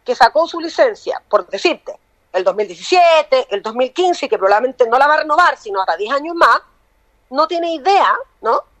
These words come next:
que el dos mil dieciocho la normativa de tránsito implementó la ley de convivencia vial, donde viene todo un apartado, no solo de los ciclistas, sino de los ciclos, ¿ya? Es decir, skate,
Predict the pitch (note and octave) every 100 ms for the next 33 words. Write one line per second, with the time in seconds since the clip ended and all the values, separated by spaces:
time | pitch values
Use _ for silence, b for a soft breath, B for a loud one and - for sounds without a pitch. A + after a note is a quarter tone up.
0 | _ _ - C4+ C4+ C#4 F4+ F4 F4+ D4+
1 | E4+ G4+ - A#3 E4+ _ _ _ _ A#3
2 | B3+ A3+ _ _ A3+ A3+ A3+ A3 F4 F#4+
3 | G4 D#4+ D#4+ F#4 F#4 C4 A#3 B3+ F4 _
4 | _ _ _ C#4+ C#4 C#4 C4 B3 B3+ -
5 | F#4 F4 C#4+ B3+ D#4+ F4 F4+ D4 C4 C#4+
6 | D#4 D#4 A#3+ B3 A3+ - - B3+ B3+ D4+
7 | E4+ D4+ E4 F#4 F#4 E4+ A#3+ G3+ - -
8 | C#5 F#4+ G3 A#3+ - D4+ - G4+ F4 C4+
9 | G#3 - - B4 _ D3+ - _ - A#3+
10 | D4+ E4 C4+ - _ _ _ - G4+ -
11 | E3 D3 - - _ - G#3+ D4+ - B
12 | B B - B3 C#4 D#4+ D#4 - G#3 -
13 | C#4+ C#4+ C#4